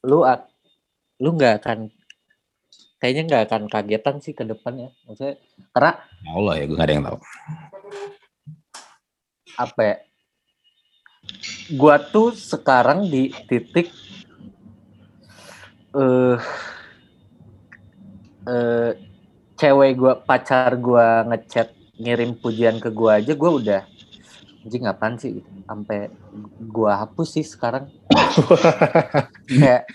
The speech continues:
Speaker 2: Anjir, kasihan.
Speaker 1: apa ya? Kayak,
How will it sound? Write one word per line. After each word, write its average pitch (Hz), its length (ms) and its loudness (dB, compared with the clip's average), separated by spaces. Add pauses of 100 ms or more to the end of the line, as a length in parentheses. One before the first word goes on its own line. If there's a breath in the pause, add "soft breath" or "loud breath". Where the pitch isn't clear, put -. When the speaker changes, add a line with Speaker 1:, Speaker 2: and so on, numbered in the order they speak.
(320)
Speaker 2:
Anjir, 160 180 0 (220)
kasihan. 139 460 4
Speaker 1:
apa 180 260 4
ya? 131 160 4 (1400)
Kayak, 147 360 6